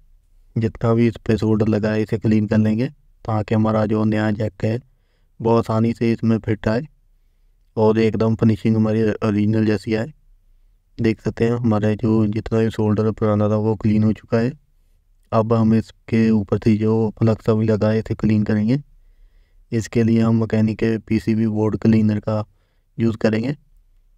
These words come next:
इससे हमारी जो क्लीनिंग है, बहुत अच्छी होती है। अब हम ट्रैक पे थोड़ा सा फ्लक्स लगाएंगे और इसके ऊपर जो नया जैक है, उसे रखेंगे।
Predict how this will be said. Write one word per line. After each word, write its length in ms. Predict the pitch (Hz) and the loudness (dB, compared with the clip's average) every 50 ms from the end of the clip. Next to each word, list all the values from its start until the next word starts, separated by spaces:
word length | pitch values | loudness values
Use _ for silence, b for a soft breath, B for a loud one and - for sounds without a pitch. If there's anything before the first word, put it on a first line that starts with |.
| _ - | _ -6
इससे 280 | 117 117 113 - - 120 | -6 -6 -4 -4 -2 0
हमारी 420 | 117 113 113 113 110 113 113 113 | 0 0 0 0 0 0 2 0
जो 360 | 107 110 110 110 110 110 107 - _ _ - - | 0 -2 -2 -2 -2 -4 -4 -6 _ _ -6 -2
क्लीनिंग 320 | 104 110 113 113 113 113 | -2 0 0 0 0 0
है, 80 | 117 113 | 0 0
बहुत 240 | 107 113 107 - | 0 -2 -2 -2
अच्छी 220 | 113 107 - - 117 | -4 -4 -2 0 0
होती 280 | 113 107 98 - 113 | 0 0 0 -2 -2
है। 80 | 120 139 143 - _ _ _ _ _ _ _ _ _ _ _ _ _ _ - | -2 -4 -4 -8 _ _ _ _ _ _ _ _ _ _ _ _ _ _ -8
अब 160 | 117 113 107 | -6 -4 -2
हम 300 | 117 113 117 113 117 113 | 0 2 2 2 2 0
ट्रैक 300 | 110 - - 113 110 110 - - | -2 -2 -2 0 0 -2 -2 -2
पे 120 | - 117 | -2 0
थोड़ा 220 | 110 113 110 113 113 | 0 0 0 0 0
सा 80 | 113 | -2
फ्लक्स 400 | 107 - - 110 107 - - - | -4 -2 -2 -2 -2 -2 -4 -6
लगाएंगे 380 | 120 107 107 107 110 110 113 147 156 - _ _ _ _ _ _ _ _ _ _ _ _ - | -4 -2 0 0 0 0 0 -2 -4 -6 _ _ _ _ _ _ _ _ _ _ _ _ -2
और 160 | 117 113 117 | 0 0 2
इसके 300 | 113 113 - - - 117 | 0 -2 -4 -2 -2 0
ऊपर 300 | 113 113 104 - - 110 | 0 0 -2 -2 -2 -2
जो 200 | 107 110 110 110 | 0 0 2 2
नया 240 | 110 110 107 110 107 | 2 0 0 0 0
जैक 200 | 107 110 107 - - - | -2 -2 -4 -4 -4 -4
है, 60 | 113 | -4
उसे 220 | 113 110 - - | -2 -2 -2 -2
रखेंगे। 440 | 110 107 98 - - 107 107 117 139 | -2 -4 -4 -4 -2 -2 -2 -2 -4